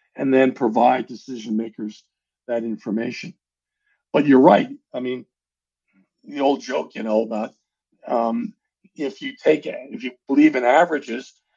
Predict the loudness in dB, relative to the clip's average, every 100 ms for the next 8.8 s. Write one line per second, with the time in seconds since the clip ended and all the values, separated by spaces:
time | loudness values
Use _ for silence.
0 | _ -6 -2 -2 -4 -12 -8 -4 -4 -6
1 | -12 -8 -6 -4 -4 -4 -6 -12 -6 -6
2 | -6 -12 -12 -12 -8 -4 -4 -4 -8 -10
3 | _ _ _ _ 2 2 2 -2 -8 -12
4 | _ _ -2 -2 0 4 4 4 -2 0
5 | 0 0 0 0 -2 -6 -2 -2 -2 -4
6 | -4 -4 -4 -4 -2 -2 -2 -8 _ -16
7 | -16 -18 -16 -16 -18 _ _ -2 2 2
8 | 2 2 2 2 -4 -10 -16 -20